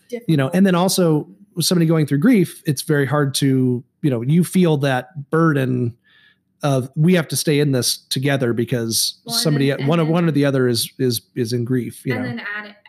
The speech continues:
Speaker 2: as a codependent, you know, there's that tendency to feel like, like everyone is one step away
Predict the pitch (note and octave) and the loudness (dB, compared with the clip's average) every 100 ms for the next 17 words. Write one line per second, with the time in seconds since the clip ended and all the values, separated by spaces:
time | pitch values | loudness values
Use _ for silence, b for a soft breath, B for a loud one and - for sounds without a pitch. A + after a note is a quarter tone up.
0 | - G#3 A3+ G#3+ F#3+ F3 _ - G3+ F#3 | -12 -10 -10 -12 -16 -18 _ -14 -12 -12
1 | - F#3 F#3 D#3+ D#3+ F#3+ F#3 E3 E3+ E3+ | -14 -12 -12 -14 -20 -18 -18 -16 -18 -10
2 | F3+ F3+ F3+ F3 - G3 F#3 F#3 F#3 F3 | -10 -10 -12 -14 -14 -16 -12 -12 -12 -14
3 | F3+ F#3+ F3+ E3+ E3 D#3+ D#3+ _ _ _ | -16 -18 -16 -14 -16 -20 -20 _ _ _
4 | _ _ _ _ _ _ _ F#3+ F3 F#3+ | _ _ _ _ _ _ _ -10 -8 -10
5 | F3+ F#3 F3+ F3 E3 E3 E3 D#3+ E3+ - | -8 -6 -6 -6 -6 -10 -12 -12 -10 -10
6 | E3 E3+ D#3+ D3 C#3+ | -10 -10 -12 -12 -12